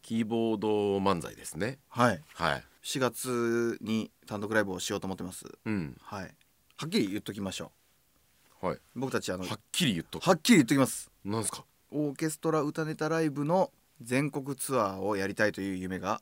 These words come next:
Speaker 2: 今あります。
Speaker 1: はい。
Speaker 2: で、そこを水面下でちょっとずつ動いている？いはしない？
Speaker 1: 動きそう、今日とか。
Speaker 2: あ、そうそうそうそう。
Speaker 1: うん。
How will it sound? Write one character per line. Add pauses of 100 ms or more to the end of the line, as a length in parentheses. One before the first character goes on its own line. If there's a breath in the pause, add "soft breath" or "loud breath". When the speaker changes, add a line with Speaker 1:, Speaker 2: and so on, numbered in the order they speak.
(140)
Speaker 2:
今 (200)
あ
り
ま
す。 (120)
Speaker 1:
は
い。 (300 soft breath)
Speaker 2:
で、
そ
こ
を
水
面
下
で (600)
ち
ょ
っ
と
ず
つ (360)
動
い (340)
て (880)
い
る？ (1200 loud breath)
い
は
し
な
い？ (260)
Speaker 1:
動 (360)
き
そ
う、
今
日
と
か。 (540 soft breath)
Speaker 2:
あ、
そ
う
そ
う
そ
う
そ
う。
Speaker 1:
う
ん。